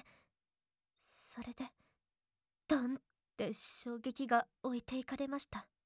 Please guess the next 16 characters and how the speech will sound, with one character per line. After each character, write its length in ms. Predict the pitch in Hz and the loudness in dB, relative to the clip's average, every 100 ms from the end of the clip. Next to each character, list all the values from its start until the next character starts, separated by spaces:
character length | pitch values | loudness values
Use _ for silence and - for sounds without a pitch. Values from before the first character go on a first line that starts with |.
| _ _ _ _ _ _ _ _ _ _ _ _ _ _ _ _ _ _ _ _ _ _ _ _ - | _ _ _ _ _ _ _ _ _ _ _ _ _ _ _ _ _ _ _ _ _ _ _ _ -4
お 60 | |
腹 380 | 233 233 262 294 | -2 0 2 2
が 180 | 285 294 | 6 4
ひ 140 | 294 - | 4 -4
っ 60 | - | -4
く 120 | 320 | 0
り 100 | 330 | 0
返 220 | - 349 | 4 4
っ 20 | 349 | 6
た 180 | 339 | 4
み 100 | 240 | 4
た 140 | 233 240 | 2 2
い 80 | 220 | 2
で 140 | 226 | 0
し 80 | - | -4
た。 260 | 214 214 | -6 -10